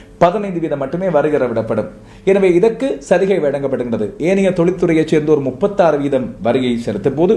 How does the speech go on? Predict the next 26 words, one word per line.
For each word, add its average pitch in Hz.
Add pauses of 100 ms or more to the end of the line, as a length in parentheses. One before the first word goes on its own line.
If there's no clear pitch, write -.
(380)
இந்த 190 (140)
அந்நிய 214
செலாவணியில் 175 (160)
டாலர்களில் 180 (120)
இல்லாவிட்டால் 139
யூரோக்களில் 185 (580)
கனடியன் 185
டாலர்களில் 180 (360)
இல்லாவிட்டால் 180
வேறு 180
வழிகளில் 180
வெளிநாட்டிலிருந்து 180 (320)
வங்கி 196
மூலமாக 175
பணத்தை 139
எடுத்துக்கொள்வது, 104
இதுதான் 180
மிக 151 (120)
தெளிவான 135
விடயம். 92 (220)
வெளிநாட்டில் 185
உழைப்போருக்கு 156
கிடையாது, 107 (360)
இலங்கையிலே 220
இருந்து 131
கொண்டு 113